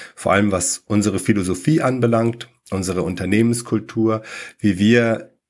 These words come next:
F S P dreihundertsechzig sehen, Seniors Health, die Arbeitnehmerüberlassung bei F S P dreihundertsechzig. Und ich glaub, das sind so relativ wichtige Punkte, die wir hier abdecken können.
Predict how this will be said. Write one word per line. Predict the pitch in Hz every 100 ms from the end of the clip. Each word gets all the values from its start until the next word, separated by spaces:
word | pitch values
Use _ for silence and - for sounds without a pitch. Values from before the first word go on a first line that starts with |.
| -
F | 110
S | 110 -
P | - 110
dreihundertsechzig | 107 98 98 90 - 110 - - 117
sehen, | - 110 107 104 107 -
Seniors | - 95 92 85 -
Health, | 104 104 -
die | -
Arbeitnehmerüberlassung | 98 107 107 - 107 110 98 98 98 - 104 98 - - -
bei | 98 95
F | 95
S | - -
P | 98
dreihundertsechzig. | - 92 87 - 95 - 98 87
Und | 87
ich | -
glaub, | 87 -
das | -
sind | 98 87
so | 92 90 - - - - -
relativ | 98 101 90 98 -
wichtige | - - 87
Punkte, | - 95 92 - 85 - -
die | 87
wir |
hier | 87 107
abdecken | - - 85 87
können. | - 87 85